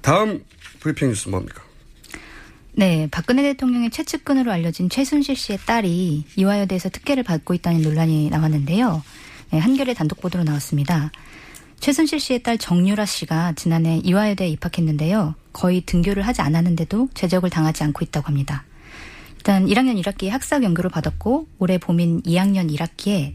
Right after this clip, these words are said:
Speaker 2: 지도 교수가 제적을 당할 수도 있다는 경고를 보냈고요. 그렇게 하니까 다음 날 바로 최순실 씨가 지도 교수를 찾아와서 연구실에서 언성을 높이면서 항의를 했다고 합니다. 그리고 그날로 지도 교수가 바뀌었다고 하네요.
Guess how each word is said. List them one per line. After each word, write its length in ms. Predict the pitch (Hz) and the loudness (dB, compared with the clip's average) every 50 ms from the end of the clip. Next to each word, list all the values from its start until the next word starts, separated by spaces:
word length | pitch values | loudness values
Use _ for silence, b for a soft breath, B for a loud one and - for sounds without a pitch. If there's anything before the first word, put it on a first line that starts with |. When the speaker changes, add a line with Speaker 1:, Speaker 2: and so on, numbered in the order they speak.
| - | -8
Speaker 2:
지도 220 | - - 185 196 190 | -4 -2 0 0 0
교수가 380 | 170 180 - - - 175 170 | 0 -2 -6 -4 -4 -4 -4
제적을 360 | 165 - - 156 180 185 185 185 | -4 -2 -2 0 0 0 0 -2
당할 220 | - 151 151 170 | 0 0 0 0
수도 180 | - - - 165 | -2 -2 -4 -4
있다는 320 | 143 - 170 165 165 160 | -2 0 0 0 0 0
경고를 360 | - - 160 151 165 156 160 - | 0 0 0 0 0 0 -2 -2
보냈고요. 600 | - 156 156 151 - - 165 202 214 156 139 - B B B B B B B B B B B B B B B B | 0 -2 -2 -2 -2 -2 0 2 2 0 -2 -4 B B B B B B B B B B B B B B B B
그렇게 280 | - - 196 196 - 220 | -4 -2 -2 0 2 2
하니까 420 | 226 226 226 214 - - 196 196 190 | 4 4 2 0 0 0 0 0 2
다음 240 | - - 175 180 190 | 2 2 4 4 4
날 120 | 190 185 | 4 2
바로 200 | - 165 156 165 | 0 -2 -2 -2
최순실 400 | - 240 240 - 277 254 262 233 | -2 -2 0 0 0 0 0 -4
씨가 380 | - - 185 - 165 160 160 156 | -8 -8 -6 -4 -2 -2 -2 -4
지도 220 | - - 165 175 | -4 -4 -4 -2
교수를 260 | - 170 - - 160 | -2 -2 -4 -4 -6
찾아와서 680 | - - 226 214 208 190 160 151 - 208 208 165 151 B B B B B B | -2 -2 -2 0 2 0 0 0 0 0 0 0 -2 B B B B B B
연구실에서 500 | 175 170 175 196 185 - 180 180 - - | 2 2 4 2 0 0 -2 -2 -2 0
언성을 320 | - 165 165 - 208 208 190 | 0 2 2 2 2 2 2
높이면서 460 | 160 147 - - 170 160 160 - 170 | 0 0 -2 -2 -2 -2 -2 -2 -2
항의를 260 | 151 214 247 240 220 214 | 0 2 2 2 2 0
했다고 260 | 226 - - 196 - | -4 -4 -6 -6 -4
합니다. 380 | 160 151 143 139 - 156 151 - - - - | -4 -4 -4 -4 -6 -10 -12 -14 -18 -20 -10
그리고 400 | - 175 165 - - 156 151 147 - | -4 -4 -2 0 0 -2 -2 -2 0
그날로 300 | - 185 185 175 165 156 | 2 2 4 4 2 0
지도 240 | - - 160 160 156 | -2 -2 -4 -2 -2
교수가 260 | 156 - - - - | -4 -6 -6 -10 -4
바뀌었다고 480 | - 170 - - 160 - 160 143 - 170 | -4 -4 -2 -2 -4 -4 -4 -2 0 2
하네요. 280 | 170 160 147 156 202 | 2 2 2 0 -2